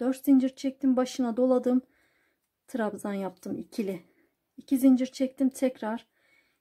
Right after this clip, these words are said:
ikili bir trabzan. İki zincir çektim. Tekrar ikili bir trabzan yaptım. İki zincir çektim. Tekrar ikili bir trabzan. İki zincir çektim.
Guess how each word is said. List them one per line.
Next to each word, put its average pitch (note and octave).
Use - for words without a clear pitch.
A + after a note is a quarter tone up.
ikili A3+
bir A3
trabzan. F#3+
İki -
zincir B3+
çektim. C4
Tekrar A3
ikili -
bir G#3+
trabzan G#3
yaptım. G3
İki -
zincir C4
çektim. C4
Tekrar A#3
ikili A3
bir G#3+
trabzan. G#3
İki C4+
zincir A#3+
çektim. A#3+